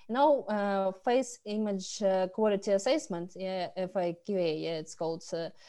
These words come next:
it has been an area of interest to many researchers, uh, uh, and, uh, as a way to improve the face recognition accuracy.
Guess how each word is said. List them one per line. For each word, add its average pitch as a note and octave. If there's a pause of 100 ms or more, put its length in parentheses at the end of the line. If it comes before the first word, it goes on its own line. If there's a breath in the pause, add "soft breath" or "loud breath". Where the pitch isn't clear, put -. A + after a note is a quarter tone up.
(140 loud breath)
it F#3+
has B3
been A3
an G#3+
area G#3+
of F#3
interest G#3+
to G3
many G#3+
researchers, A3
uh, F3+ (400 soft breath)
uh, F3
and, F3+ (140)
uh, F3
as G3
a G3
way G#3
to F#3+ (120)
improve G#3
the F#3
face G3
recognition F#3
accuracy. D#3+